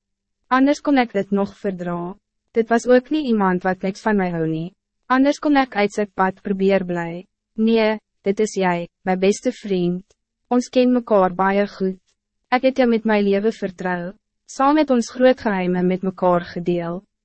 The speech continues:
Ons het saam kerk toegegaan om saam met ander gelowiges die Heere te dien.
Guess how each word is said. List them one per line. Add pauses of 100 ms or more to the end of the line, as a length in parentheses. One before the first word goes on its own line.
(180)
Ons
het
saam
kerk
toegegaan
om
saam
met
ander
gelowiges
die
Heere
te
dien.